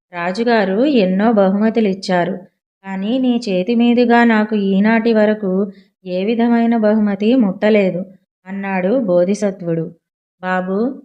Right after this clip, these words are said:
నేను పేరుకు రాణినే కాని వాస్తవానికి అంతఃపుర దాసీలకు నాకు తేడా ఏమీ లేదు. రాజుగారి కష్టాలలోనే తప్ప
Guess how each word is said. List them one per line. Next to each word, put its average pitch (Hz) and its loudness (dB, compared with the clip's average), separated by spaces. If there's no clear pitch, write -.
నేను 214 0
పేరుకు 214 0
రాణినే 226 2
కాని 196 0
వాస్తవానికి 214 0
అంతఃపుర 226 0
దాసీలకు 208 0
నాకు 190 -2
తేడా 185 -2
ఏమీ 208 0
లేదు. 175 -2
రాజుగారి 226 -2
కష్టాలలోనే 220 2
తప్ప 185 0